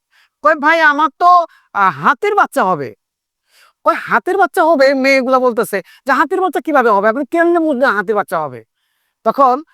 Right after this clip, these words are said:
ওই মোটা লোকটা লুঙ্গি খুলে টান দিয়ে বলতেছে, "এই দেখেন, হাতের সুর বাইর হয়েছে,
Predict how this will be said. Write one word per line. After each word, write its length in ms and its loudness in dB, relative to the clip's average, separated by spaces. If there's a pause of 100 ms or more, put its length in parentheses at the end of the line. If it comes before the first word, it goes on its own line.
(200)
ওই 160 2
মোটা 340 2
লোকটা 360 2 (540)
লুঙ্গি 440 2
খুলে 400 2 (320)
টান 240 4
দিয়ে 160 2
বলতেছে, 380 -2 (160)
"এই 220 0
দেখেন, 260 0 (160)
হাতের 380 0
সুর 320 -2
বাইর 200 4
হয়েছে, 320 0